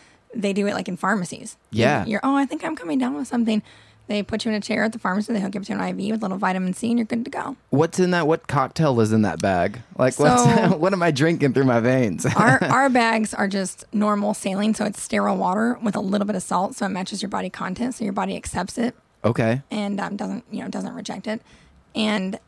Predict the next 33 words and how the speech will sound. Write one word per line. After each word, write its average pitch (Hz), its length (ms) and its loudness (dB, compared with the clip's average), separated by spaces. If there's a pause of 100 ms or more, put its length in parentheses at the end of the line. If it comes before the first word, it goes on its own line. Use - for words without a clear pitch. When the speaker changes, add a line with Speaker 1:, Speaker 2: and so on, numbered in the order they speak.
(320)
Speaker 1:
that, 202 240 0
like 202 140 -4
I 196 40 -6
said, - 220 -6
that's - 180 -10
holistic 202 320 -6
healing. 208 220 -6
We 208 60 -4
can 196 160 -6
add 196 260 0
vitamin 220 380 2
C 226 240 0
in 233 100 2
there. 247 240 0 (180)
Most 214 240 2
Speaker 2:
Yeah. - 40 -12
Speaker 1:
people 214 240 -2
want 180 180 0
it 208 160 -6
'cause - 400 -8
I've 190 140 -6
never 190 340 -6
heard 196 200 -6
of 190 60 -6
anybody 185 400 -6
ever 190 280 -6
having 180 220 -4
an 180 60 -4
allergic 180 300 -6
reaction - 320 -6
to 190 60 -2
vitamin 185 320 -4
C. 208 280 -6